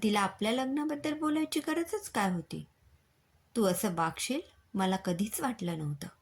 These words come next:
इतका स्वार्थी विचार तुझ्याकडून मला अपेक्षित नव्हता अर्पिता.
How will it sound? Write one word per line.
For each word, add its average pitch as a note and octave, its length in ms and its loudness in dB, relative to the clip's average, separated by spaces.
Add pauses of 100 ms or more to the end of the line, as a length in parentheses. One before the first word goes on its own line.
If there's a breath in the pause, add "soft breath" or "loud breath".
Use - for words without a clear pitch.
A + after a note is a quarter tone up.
(840)
इतका A#3+ 300 0
स्वार्थी G#3+ 540 0
विचार D#4+ 320 0
तुझ्याकडून D4 580 -2
मला C#4 220 2
अपेक्षित C#4 520 -6
नव्हता A#3 380 0
अर्पिता. - 420 -8